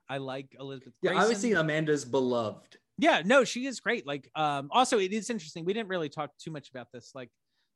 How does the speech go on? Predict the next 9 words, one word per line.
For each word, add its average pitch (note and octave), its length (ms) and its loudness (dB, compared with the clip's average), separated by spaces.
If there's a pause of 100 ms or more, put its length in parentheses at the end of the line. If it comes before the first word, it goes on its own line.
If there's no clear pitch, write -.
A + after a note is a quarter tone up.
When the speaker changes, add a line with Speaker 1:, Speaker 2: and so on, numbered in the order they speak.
(100)
Speaker 1:
but, F#3 160 -4
like, D#3 180 -8
in G#3 160 -4
Highlander, F3+ 460 -6
the C3+ 100 -16
series, C#3+ 480 -10
like, B2+ 160 -14 (100)
her A3+ 140 0
character D#3 640 -8